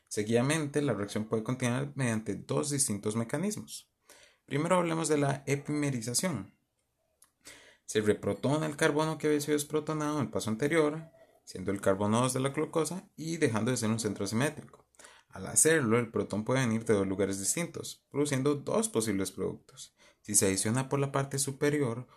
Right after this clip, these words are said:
o la inferior, se puede formar D-glucosa o D-manosa respectivamente. A tales productos se los conoce como epímeros.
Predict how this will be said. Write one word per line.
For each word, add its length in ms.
o 100
la 100
inferior, 640
se 140
puede 260
formar 440
D-glucosa 720
o 140
D-manosa 880
respectivamente. 1120
A 240
tales 300
productos 400
se 80
los 100
conoce 360
como 360
epímeros. 840